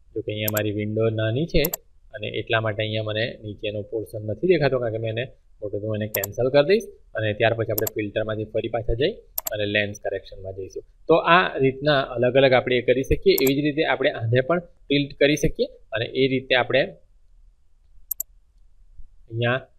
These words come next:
ફેરવીશું તો તમે જોશો કે આખો જે ફોટો છે એ આમ ફરી જશે. એટલે જ્યારે આપણે લેન્સ આપણે ફેરવી અને આપણે ફોટો લીધો હોય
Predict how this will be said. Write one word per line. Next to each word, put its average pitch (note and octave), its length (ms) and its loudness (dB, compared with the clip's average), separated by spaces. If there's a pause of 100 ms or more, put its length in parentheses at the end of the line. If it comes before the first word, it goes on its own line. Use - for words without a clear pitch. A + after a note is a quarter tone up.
(300)
ફેરવીશું D3+ 440 4 (240)
તો - 120 -12
તમે A#2+ 200 0
જોશો D3+ 240 6 (300)
કે - 120 0
આખો - 220 -4
જે A2 140 2
ફોટો G#2+ 220 0 (100)
છે C#3+ 80 2 (360)
એ - 20 -2 (140)
આમ A2 180 0
ફરી G#2+ 200 0
જશે. G#2 160 -2
એટલે A2 180 2
જ્યારે A2 120 4
આપણે A2+ 200 0
લેન્સ A2+ 220 0
આપણે A#2 160 0 (100)
ફેરવી B2 380 4 (300)
અને A2+ 140 0
આપણે A2+ 260 4
ફોટો A#2 180 0 (100)
લીધો A#2 300 6
હોય G2+ 140 2